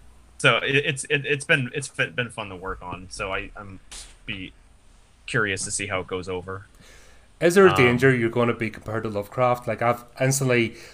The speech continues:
Speaker 2: once you talk about this open sea or sea horror, that's my go-to, and I think everybody's. How are you gonna not fall into that trap?
Speaker 1: Of, uh,
Speaker 2: Of just
Speaker 1: trying
Speaker 2: being
Speaker 1: to
Speaker 2: compared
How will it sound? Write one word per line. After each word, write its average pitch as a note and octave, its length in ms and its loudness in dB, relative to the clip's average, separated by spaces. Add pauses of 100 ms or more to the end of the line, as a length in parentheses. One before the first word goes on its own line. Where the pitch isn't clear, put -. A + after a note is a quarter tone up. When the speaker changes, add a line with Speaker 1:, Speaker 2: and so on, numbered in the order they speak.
(120)
Speaker 2:
once C3+ 200 4
you C#3+ 80 0
talk C3 180 2
about A#2 240 0
this - 320 -4
open A#2+ 220 -4
sea A2 480 -4
or G#2+ 160 -6
sea A#2+ 220 -2
horror, G#2+ 460 2
that's - 480 0 (400)
my A#2 200 0
go-to, A2+ 340 -4
and A#2 340 -2
I - 20 -6
think A2+ 200 -6
everybody's. B2 440 -2 (360)
How D#3 120 4
are E3+ 80 10
you F#3 120 8
gonna C3+ 460 6 (880)
not B2+ 260 6
fall B2 220 2
into A#2 140 0
that A2+ 180 0
trap? A#2 360 -2 (3250)
Speaker 1:
Of, B2 320 6
uh, G2+ 480 2
Speaker 2:
Of C3 120 0
just C#3+ 200 4
Speaker 1:
trying C3 140 8
Speaker 2:
being A#2+ 40 6
Speaker 1:
to B2+ 120 4
Speaker 2:
compared B2 300 6